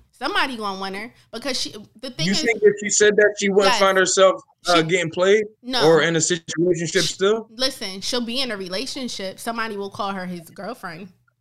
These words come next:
Speaker 1: I'm not saying it's gonna be a happy relationship,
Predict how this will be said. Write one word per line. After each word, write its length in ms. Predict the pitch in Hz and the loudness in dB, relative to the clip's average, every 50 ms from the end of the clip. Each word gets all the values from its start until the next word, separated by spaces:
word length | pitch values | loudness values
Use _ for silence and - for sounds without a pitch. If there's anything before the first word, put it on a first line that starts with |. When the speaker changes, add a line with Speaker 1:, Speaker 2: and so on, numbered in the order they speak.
| _ _ _ _ _ _ _ _ | _ _ _ _ _ _ _ _
Speaker 1:
I'm 120 | - 233 269 | -4 -2 0
not 140 | 277 254 254 | 0 0 0
saying 180 | - 285 262 247 | -2 -6 -6 -6
it's 80 | - | -6
gonna 120 | 233 226 226 | -6 -8 -6
be 80 | 208 | -6
a 60 | 196 | -4
happy 300 | 208 220 240 - - 302 | -2 -2 -2 -2 -2 -8
relationship, 760 | 262 240 226 214 214 208 220 - 208 190 - 196 196 208 226 | -8 -6 -6 -4 -4 -6 -6 -8 -10 -10 -8 -8 -8 -10 -10